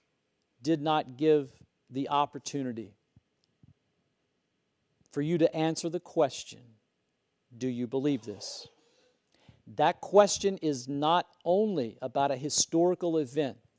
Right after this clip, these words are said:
of the resurrection of Jesus. The question is more geared toward, do you believe in Jesus? In Jesus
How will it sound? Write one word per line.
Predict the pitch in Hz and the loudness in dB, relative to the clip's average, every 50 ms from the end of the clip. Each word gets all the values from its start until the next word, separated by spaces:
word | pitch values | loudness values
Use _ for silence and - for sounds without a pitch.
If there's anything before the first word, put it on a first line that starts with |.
| _ _ _ _ _ _ _ _ _ _ _ | _ _ _ _ _ _ _ _ _ _ _
of | - 113 | -8 -6
the | 131 123 | 0 4
resurrection | 139 156 170 151 151 160 170 165 - - - 151 | 4 4 4 4 4 2 2 2 2 0 -6 -6
of | 135 | -6
Jesus. | 123 - 151 156 147 127 - - 104 - - - - - _ _ _ _ _ _ _ _ _ _ _ - - _ | -4 -2 0 0 0 -2 -4 -8 -12 -12 -12 -12 -14 -16 _ _ _ _ _ _ _ _ _ _ _ -20 -18 _
The | - - | -16 -14
question | - - 175 175 170 - - 170 151 | 0 4 4 4 4 4 0 -2 -2
is | 151 147 120 143 | -4 -4 -2 0
more | 160 160 170 151 | 2 2 2 2
geared | 127 131 139 170 196 208 202 - | 0 -4 -2 0 0 0 0 -2
toward, | - - 147 131 131 135 135 135 120 | -6 -8 -6 -2 0 0 0 0 -2
do | 120 131 | -4 -6
you | 123 123 123 147 160 165 | -6 -4 -4 -2 -2 -2
believe | 147 151 147 135 143 147 147 143 135 - - | -2 -2 -2 -2 0 0 0 -2 -4 -6 -8
in | 143 131 123 120 | -8 -6 -6 -6
Jesus? | 113 110 120 127 139 139 139 131 - - - - - - - - - - - _ _ _ _ _ _ _ _ _ _ _ _ _ _ _ _ _ _ - | -8 -8 -6 -4 -2 -2 -2 -2 -4 -8 -10 -12 -14 -12 -12 -14 -16 -18 -20 _ _ _ _ _ _ _ _ _ _ _ _ _ _ _ _ _ _ -4
In | 151 151 135 120 | -4 -2 -2 -4
Jesus | 113 120 143 151 151 147 135 113 123 113 - | -4 -2 0 2 2 2 0 -2 -4 -6 -6